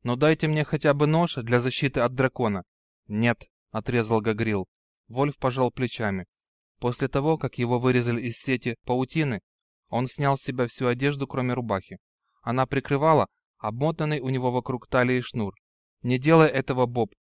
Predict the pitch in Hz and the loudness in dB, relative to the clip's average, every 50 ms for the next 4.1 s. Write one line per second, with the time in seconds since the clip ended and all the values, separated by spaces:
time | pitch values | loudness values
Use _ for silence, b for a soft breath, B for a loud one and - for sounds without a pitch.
0 | _ _ - 113 117 120 113 123 120 123 120 120 113 - - 110 - - - 110 | _ _ -6 -4 -4 -2 0 0 0 2 2 2 0 0 -2 -6 -6 -8 -10 -8
1 | - 113 98 95 - 107 - _ _ _ _ _ - 110 110 117 135 156 156 151 | -6 -6 -6 -6 -8 -12 -16 _ _ _ _ _ -12 -8 -2 2 2 4 4 4
2 | 156 156 156 156 151 147 151 147 147 143 143 147 156 151 - 151 147 143 147 160 | 2 2 2 2 0 0 0 2 2 2 4 4 4 2 2 0 -2 -2 0 -2
3 | 160 - - 147 - - 151 147 143 143 151 143 - 151 143 135 139 131 120 110 | -2 -2 -6 -8 -6 -4 -2 -2 0 0 0 0 2 0 2 2 2 2 2 2
4 | 101 98 | 0 -4